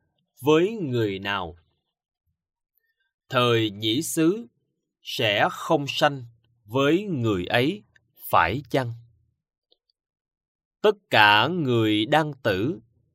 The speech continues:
người vô nhãn đang sanh, nhãn xứ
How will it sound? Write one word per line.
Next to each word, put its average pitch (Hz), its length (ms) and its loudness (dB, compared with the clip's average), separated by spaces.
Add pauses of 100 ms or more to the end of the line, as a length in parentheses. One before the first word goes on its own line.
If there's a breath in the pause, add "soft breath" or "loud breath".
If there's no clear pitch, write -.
(380)
người 135 400 2
vô 185 380 2
nhãn 139 460 -2 (180)
đang 143 280 4
sanh, 139 340 -4 (1200)
nhãn 120 300 2
xứ 170 480 2